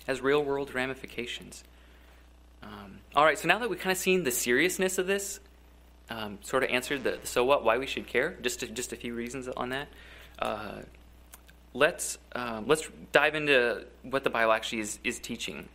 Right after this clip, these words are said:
about anger. And the Bible says a lot about anger. In fact, if you do a word search for anger or angry in the Bible,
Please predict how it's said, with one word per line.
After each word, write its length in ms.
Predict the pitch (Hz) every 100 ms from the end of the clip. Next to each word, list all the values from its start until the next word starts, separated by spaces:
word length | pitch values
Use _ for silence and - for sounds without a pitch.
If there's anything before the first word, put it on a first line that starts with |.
| -
about 240 | 101 90
anger. 380 | 95 98 90 85 - - - - - - - -
And 80 | 139
the 60 |
Bible 260 | 135 165 190
says 340 | - 151 156 -
a 40 |
lot 400 | 110 110 120 101 -
about 300 | 98 95 85
anger. 420 | 87 87 82 78 - - - - - - - -
In 100 | 120
fact, 260 | 151 156 143
if 120 | -
you 80 | 175
do 160 | 202
a 40 | 131
word 300 | 104 120 120
search 320 | 143 139 -
for 200 | - 92
anger 520 | 135 160 160 170 175 -
or 160 | 98 -
angry 380 | 123 147 156
in 80 | 165
the 80 | 170
Bible, 460 | 160 165 180 175